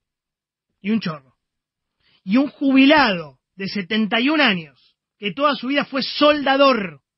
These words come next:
y que ahora, no sé, debe ganar veinte lucas por mes. Tiene que estar preso. Preso en su casa por defenderse de cinco chorros que le cagaron la vida a él y a su familia. Yo no lo entiendo.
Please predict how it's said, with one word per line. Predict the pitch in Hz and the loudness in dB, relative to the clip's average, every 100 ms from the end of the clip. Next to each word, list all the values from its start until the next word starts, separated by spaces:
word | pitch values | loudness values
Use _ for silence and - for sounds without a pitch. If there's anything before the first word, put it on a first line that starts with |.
| _ _ _ _ _ _ _ _ _ | _ _ _ _ _ _ _ _ _
y | 175 | -18
que | 202 | -10
ahora, | 208 226 | -6 -6
no | 208 | -8
sé, | - | -10
debe | 220 196 | -8 -6
ganar | 190 196 202 175 | -4 -2 -2 -2
veinte | 202 196 | -4 -2
lucas | 196 196 | -2 -2
por | 185 202 | -2 0
mes. | 202 - - _ _ _ _ _ _ _ _ _ _ _ _ _ _ _ _ | 0 -4 -18 _ _ _ _ _ _ _ _ _ _ _ _ _ _ _ _
Tiene | 208 208 | 0 0
que | |
estar | 196 214 185 | 0 -2 -2
preso. | 208 160 156 131 _ _ _ _ _ _ _ _ _ - | -2 -4 -8 -16 _ _ _ _ _ _ _ _ _ -2
Preso | 240 277 - 294 294 | 2 2 2 0 0
en | 196 | -2
su | 185 180 | -4 -2
casa | 240 247 - 254 302 _ _ - | 0 -2 -2 -6 -8 _ _ -10
por | 208 | -4
defenderse | 196 185 196 226 254 220 | -4 -2 -2 -2 -2 -2
de | 202 | -2
cinco | - 254 247 | 2 2 2
chorros | - 277 262 277 | 2 2 2 0
que | - | -2
le | 202 180 | -6 -4
cagaron | 190 220 254 247 | -4 -2 0 0
la | |
vida | 247 240 240 247 | 0 2 2 0
a | 202 214 | 0 2
él | 247 | 2
y | 220 | 0
a | |
su | 190 | -6
familia. | 180 160 139 127 _ _ _ _ _ _ - | -10 -12 -14 _ _ _ _ _ _ _ -6
Yo | 226 | -2
no | |
lo | 208 | 0
entiendo. | 185 151 135 | -2 -6 -20